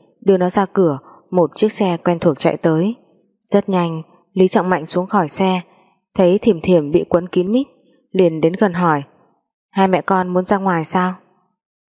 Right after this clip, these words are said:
"Chú Lý, mẹ nói lát nữa muốn nói chuyện người lớn với chú, con ở bên cạnh không tiện." Thiểm Thiểm nói trước. Lý Trọng Mạnh không biết nó đang nói gì,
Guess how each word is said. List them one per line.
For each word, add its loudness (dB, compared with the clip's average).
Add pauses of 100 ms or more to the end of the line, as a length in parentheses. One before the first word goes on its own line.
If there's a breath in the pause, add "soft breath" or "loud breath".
(140)
"Chú 4
Lý, 4 (340 soft breath)
mẹ 2
nói 2
lát -2
nữa 0
muốn 0
nói 2
chuyện 0
người 4
lớn 2
với 0
chú, 2 (420 soft breath)
con 0
ở -4
bên -4
cạnh -4
không -4
tiện." 2 (800)
Thiểm 2
Thiểm 2
nói 0
trước. 2 (560)
Lý 4
Trọng 0
Mạnh -2
không -2
biết 2
nó 2
đang 0
nói 0
gì, 2